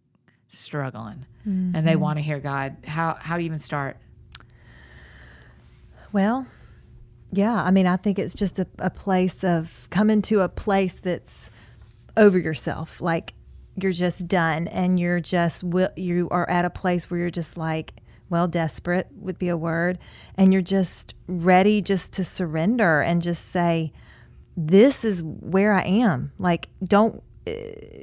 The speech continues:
Speaker 2: don't calculate the words, don't contemplate the words, but with courage, just say, "This is where I am."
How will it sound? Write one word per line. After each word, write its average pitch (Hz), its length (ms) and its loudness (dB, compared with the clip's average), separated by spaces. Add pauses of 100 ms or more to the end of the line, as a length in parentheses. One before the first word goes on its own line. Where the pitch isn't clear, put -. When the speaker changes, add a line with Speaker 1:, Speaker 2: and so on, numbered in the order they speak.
(340)
Speaker 2:
don't 202 220 4
calculate 226 640 2
the 226 80 0
words, 214 640 2
don't 185 240 2
contemplate 214 720 0
the 208 80 0
words, 196 560 0
but - 260 -2 (800)
with 190 240 -2
courage, 185 580 0
just 180 220 -4
say, 175 140 0
"This 190 280 -2
is 202 140 -2
where 190 160 2
I 170 80 0
am." 175 420 0